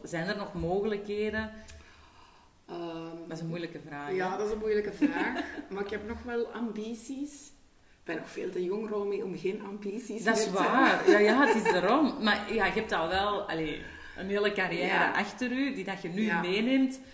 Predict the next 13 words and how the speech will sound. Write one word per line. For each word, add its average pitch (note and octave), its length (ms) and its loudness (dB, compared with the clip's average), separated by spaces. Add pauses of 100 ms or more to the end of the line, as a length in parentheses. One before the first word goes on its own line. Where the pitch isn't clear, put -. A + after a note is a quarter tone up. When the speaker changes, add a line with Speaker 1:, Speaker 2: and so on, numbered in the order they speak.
(140)
Speaker 1:
naar F#3 140 -4
de D#3+ 140 -10
toekomst, C4+ 600 0
om F3 280 -4 (600)
misschien F3+ 340 -6
nog E3 180 -6
zoveel G#3 320 -2
andere F3+ 480 -2
dromen F#3 680 -2
Speaker 2:
Ja. - 240 -6
Speaker 1:
te F3+ 100 -4
verwezenlijken. F#3+ 580 -2
Maar - 340 -8